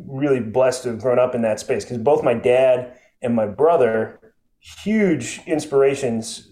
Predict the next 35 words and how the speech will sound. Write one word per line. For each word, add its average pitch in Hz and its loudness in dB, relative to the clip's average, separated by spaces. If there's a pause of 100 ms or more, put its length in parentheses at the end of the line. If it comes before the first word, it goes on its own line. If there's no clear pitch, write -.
(120)
to 131 -4
me 117 -6
in 131 -2
terms 131 -2
of, 113 0 (720)
like, 123 2 (560)
people 175 4
that 139 4
just 147 0
make 143 0
music 135 -4
go 127 4
on. 120 4
'Cause 135 0
I, 160 4
yeah, 139 2
again, 135 2
I, 120 2
like, 117 0 (340)
uh, 127 2
from 151 2
Grand 151 2
Forks, 135 2
North 131 2
Dakota, 180 4
relatively 190 4
small 196 4
town. 175 2
It's 165 2
not, 165 4
like, - 0
not 135 0
rural, 139 4
rural, 131 4
but 117 0